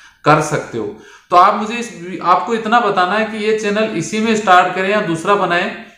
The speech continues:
ये comment में बताओगे, ठीक है। और लगभग मैं बता दूं पांच हजार like हो जाएंगे, पांच हजार like हो जाएंगे, तब इसके बारे में, इतना जल्दी फैसला मैं नहीं लेने वाला कि आज डाला और कल आपने, होता क्या है कि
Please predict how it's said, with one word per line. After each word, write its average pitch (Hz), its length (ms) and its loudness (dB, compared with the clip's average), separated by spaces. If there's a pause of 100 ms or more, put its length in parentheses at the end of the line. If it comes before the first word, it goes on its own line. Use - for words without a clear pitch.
(440)
ये 185 160 0
comment 202 400 0
में 226 160 2
बताओगे, 123 460 2
ठीक 214 260 -2
है। - 320 0 (260)
और 180 420 2
लगभग 220 460 2 (360)
मैं 190 140 -2
बता 185 200 2
दूं 214 140 -4
पांच 214 340 2
हजार 202 340 0
like 185 340 2 (520)
हो 170 220 4
जाएंगे, 147 340 0
पांच 190 360 4
हजार 165 380 2
like 160 260 0
हो 151 200 2
जाएंगे, 151 400 -2 (580)
तब 208 200 4
इसके 175 260 -2
बारे 151 220 4
में, 139 180 -2
इतना 180 300 -2
जल्दी 196 280 0
फैसला 180 320 2
मैं 185 140 0
नहीं 196 160 -2
लेने 135 220 0
वाला 117 260 -2
कि 143 220 -4
आज 156 320 4 (100)
डाला 147 260 4
और 151 120 0
कल 151 140 0
आपने, 143 300 2 (920)
होता 156 220 0
क्या 180 180 2
है 180 80 4
कि 190 140 -2